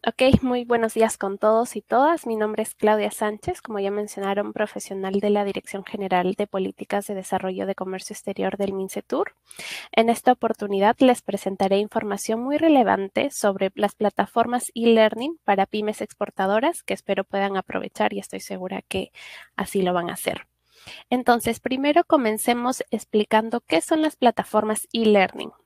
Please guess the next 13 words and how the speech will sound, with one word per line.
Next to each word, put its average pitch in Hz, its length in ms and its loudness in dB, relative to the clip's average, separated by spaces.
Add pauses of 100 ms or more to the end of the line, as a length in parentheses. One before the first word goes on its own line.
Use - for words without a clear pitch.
(220)
Estas 320 280 0
plataformas, 220 960 0 (160)
eh, 208 400 0
o 202 120 0
también 208 360 -2
llamadas 202 440 4
campos 214 420 -4
virtuales, 254 600 0 (320)
son 349 220 0
espacios 311 560 2
virtuales 226 500 2
de 226 80 2
aprendizajes, - 880 -4